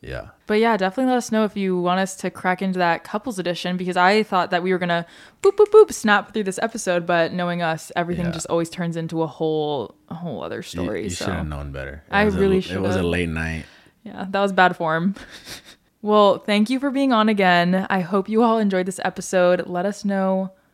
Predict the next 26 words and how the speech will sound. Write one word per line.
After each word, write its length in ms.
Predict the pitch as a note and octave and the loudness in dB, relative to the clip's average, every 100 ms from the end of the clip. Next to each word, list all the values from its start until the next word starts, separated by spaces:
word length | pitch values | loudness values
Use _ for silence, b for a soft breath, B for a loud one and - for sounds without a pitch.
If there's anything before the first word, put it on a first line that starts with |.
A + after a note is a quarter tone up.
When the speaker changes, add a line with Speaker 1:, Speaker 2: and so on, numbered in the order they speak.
| _ - | _ -6
Speaker 2:
what 140 | G3 | -4
you 100 | F#3+ | -4
thought, 480 | F3 G3+ G3+ F3 - | -6 -2 0 0 0
but 260 | F#3 F3 - | 0 0 0
thank 180 | - A#3+ | 0 2
you 80 | D#4 | 2
for 120 | F4 | 2
coming 280 | E4 F4 E4+ | -2 -6 -8
on. 380 | F4+ F#4+ - - - | -6 -4 -6 -10 -8
It's 180 | B3 C4 | -6 -2
so 140 | C#4 C#4 | 0 0
funny 320 | C4 C4 A#3 | -2 -4 -4
recording 420 | B3 C4+ A#3+ B3+ | -2 0 0 -2
these 160 | B3 A#3 | -2 0
episodes 460 | B3 D4 B3 A3+ | 0 -2 -2 -2
because 320 | A3+ - A#3+ | -4 -2 -2
we 300 | A3+ A3+ G#3+ - _ | 0 -4 -4 -8 _
click 280 | - C4+ - | -4 -4 0
end 340 | C4+ A#3+ A3 | 2 4 2
and 140 | G#3+ G3+ | 2 2
then 140 | F#3+ | 0
we 80 | F#3+ | 2
go 120 | F#3 | 4
back 220 | F3+ E3+ | 4 4
to, 100 | - | 0
like, 220 | F3 D#3 | -2 -2